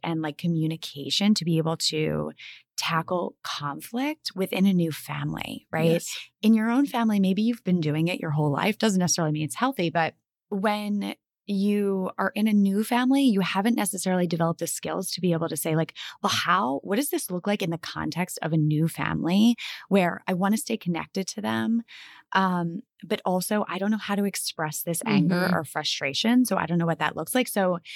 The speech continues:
Speaker 1: I, I do think it's a relationship in which it often breeds a lot of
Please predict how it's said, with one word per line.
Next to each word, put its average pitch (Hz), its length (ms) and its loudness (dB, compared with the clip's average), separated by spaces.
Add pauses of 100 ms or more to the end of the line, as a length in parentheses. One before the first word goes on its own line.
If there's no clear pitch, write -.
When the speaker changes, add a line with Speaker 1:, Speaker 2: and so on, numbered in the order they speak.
(360)
Speaker 1:
I, 196 160 2 (160)
I 190 100 4
do 190 320 -2
think 196 400 -4
it's - 140 -10
a 165 80 -6
relationship 165 760 0
in 156 160 0
which 147 460 -4 (160)
it 185 140 -2
often 180 320 2
breeds 170 920 0
a 175 100 4
lot 165 260 2
of 160 280 -4